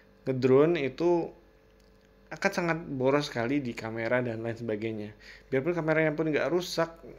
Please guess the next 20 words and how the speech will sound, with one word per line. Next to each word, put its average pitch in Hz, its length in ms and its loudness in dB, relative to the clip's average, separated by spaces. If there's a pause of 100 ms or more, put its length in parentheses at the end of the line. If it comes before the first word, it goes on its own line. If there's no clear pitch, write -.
(180)
frame-nya 151 400 2
rusak, 170 320 -4
terbangnya 156 480 2
udah 143 160 6
nggak 123 160 6
beres 131 400 4
gitu. 113 240 -4 (560)
Atau 139 240 0
pada 160 160 2
saat 131 320 0
kita, 127 320 2 (1500)
apa 127 160 -14
namanya, 117 400 -10 (480)
propellernya 131 560 2
itu 135 80 2
udah 131 100 0
kena 131 240 0 (1600)
frame 135 480 2
atau 127 320 -4
sudah 123 320 -4